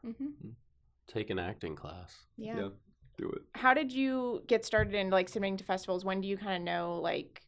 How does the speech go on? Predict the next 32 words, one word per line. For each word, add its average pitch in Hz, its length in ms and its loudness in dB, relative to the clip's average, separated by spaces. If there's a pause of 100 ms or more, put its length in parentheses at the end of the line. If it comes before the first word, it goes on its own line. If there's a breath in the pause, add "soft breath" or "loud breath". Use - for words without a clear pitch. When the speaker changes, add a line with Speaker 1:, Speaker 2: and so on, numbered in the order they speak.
(420)
Speaker 1:
or 220 80 8
do 220 80 2
you 240 80 4
just 247 160 0
take 214 300 4
any 190 220 2
film 175 240 -2
that 165 100 -8
you 175 80 -4
make 160 240 -2
and 180 80 -6
you're 170 80 -2
like, 165 140 0
"All 196 60 6
right, 160 120 4
let's 185 180 -4
submit 185 300 -2
it - 120 0
to 190 60 -16
places 175 400 -6
to 175 100 -6
see 175 340 -8
what 175 260 -6
we 175 100 -6
have," - 340 -2
you 180 120 -6
know? 98 180 -6 (120)
Speaker 2:
No, 95 260 0
no, 85 120 -4
no. 87 240 -4
I, 98 480 6 (200)
the, 104 180 -2